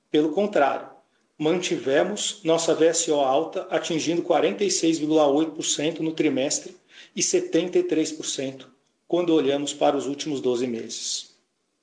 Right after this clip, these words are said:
Seguindo ao slide sete, vamos falar do Land Bank da Cury. No segundo trimestre de dois mil e vinte e um, fechamos com um total de dez ponto quatro bilhões, uma evolução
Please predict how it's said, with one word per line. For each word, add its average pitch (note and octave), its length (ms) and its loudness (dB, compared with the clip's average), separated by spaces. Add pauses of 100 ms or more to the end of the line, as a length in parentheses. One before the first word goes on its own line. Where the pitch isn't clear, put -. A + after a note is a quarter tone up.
(1120)
Seguindo A3 480 0
ao G#3+ 80 6
slide D#3 400 2
sete, - 600 -2 (220)
vamos F3 320 0
falar D#3 400 4
do E3+ 120 -2
Land E3 260 0
Bank D3+ 300 0
da D#3+ 160 2
Cury. A#2 540 -10 (340)
No E3 80 -2
segundo E3+ 440 0
trimestre E3+ 760 0
de D3+ 80 -4
dois D3 160 2
mil D3 140 0
e - 20 -2
vinte C#3+ 300 -6
e C3+ 60 -6
um, C#3 280 -4 (320)
fechamos E3+ 460 0
com F#3 160 -2
um F3+ 60 -2
total D3+ 760 2
de D#3+ 120 -4
dez D3 520 2 (480)
ponto F3+ 320 0
quatro D#3+ 400 0
bilhões, E3+ 840 -4 (760)
uma G3+ 180 0
evolução D#3+ 760 0